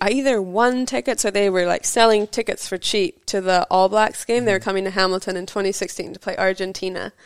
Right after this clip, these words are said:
Speaker 1: And, like, that was, to me, quintessential New Zealand. Like,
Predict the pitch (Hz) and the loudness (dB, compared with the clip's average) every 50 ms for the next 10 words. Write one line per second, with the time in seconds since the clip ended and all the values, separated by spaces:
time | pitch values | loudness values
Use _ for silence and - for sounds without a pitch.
0 | - - - - - - - - - - 208 208 202 202 196 196 190 185 - - | -20 -20 -18 -16 -16 -16 -18 -4 2 4 4 4 4 4 4 4 4 2 -2 -8
1 | _ _ _ _ - 214 220 208 196 196 190 180 - - - - 190 190 196 190 | _ _ _ _ 4 4 4 6 4 2 0 0 -4 -8 -8 -6 -2 0 0 0
2 | 180 - - - 190 196 - - 190 - 202 180 185 190 - 185 170 170 170 160 | -2 -2 -2 -2 -2 -2 -2 -4 -2 0 0 0 0 0 -2 -2 -2 -2 -4 -6
3 | 170 170 175 180 175 165 165 165 175 185 180 175 180 - | -6 -2 0 0 0 0 -2 -4 -8 -8 -6 -8 -8 -8